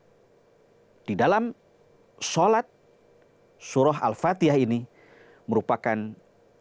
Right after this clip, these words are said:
keharusan dan menjadi rukun di dalam sholat. Demikian juga di dalam berdoa.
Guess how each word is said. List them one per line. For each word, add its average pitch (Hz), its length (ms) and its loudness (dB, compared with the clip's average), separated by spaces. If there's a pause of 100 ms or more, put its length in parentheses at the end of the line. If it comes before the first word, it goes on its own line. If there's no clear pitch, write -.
(220)
keharusan 131 560 0 (960)
dan 107 160 -2
menjadi 143 640 0
rukun - 400 0
di 98 160 -4
dalam 113 320 0 (800)
sholat. 156 400 -2 (3500)
Demikian 180 320 4
juga 269 240 4
di 190 80 2
dalam 170 480 2
berdoa. 143 480 0